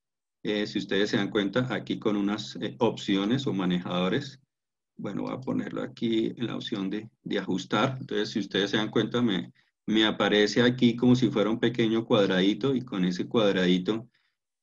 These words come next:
eh, ya ahorita se van a dar cuenta, eh, para, para qué es que va a servir esta capa, eh, eh, nulo. Eh, esta capa nulo, como puede, eh, servir aquí para este ejercicio de, que ustedes están, van a ver con cámara,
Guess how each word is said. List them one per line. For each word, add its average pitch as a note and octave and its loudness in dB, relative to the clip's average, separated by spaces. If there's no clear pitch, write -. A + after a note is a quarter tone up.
eh, G2 4
ya G2 -4
ahorita G2 -2
se - -2
van G2 0
a F#2+ 0
dar F#2 -6
cuenta, G2 -4
eh, F2+ -4
para, E2 -6
para F2+ -6
qué G2 -4
es F2+ -4
que G#2+ -6
va F#2+ 0
a F#2 -4
servir F#2 -2
esta F2+ -6
capa, F2+ -6
eh, - -10
eh, F2 -4
nulo. F2 -2
Eh, G#2+ 4
esta A#2 -2
capa B2 2
nulo, A#2+ 4
como G#2 -4
puede, A2 -2
eh, G2 -4
servir F#2 -2
aquí A2 -2
para A2 0
este G2 -4
ejercicio G#2+ -2
de, G#2+ -2
que - -10
ustedes F#2+ -4
están, A2+ -6
van G2 -2
a G2+ -2
ver G#2 -4
con A2 -6
cámara, A#2 -2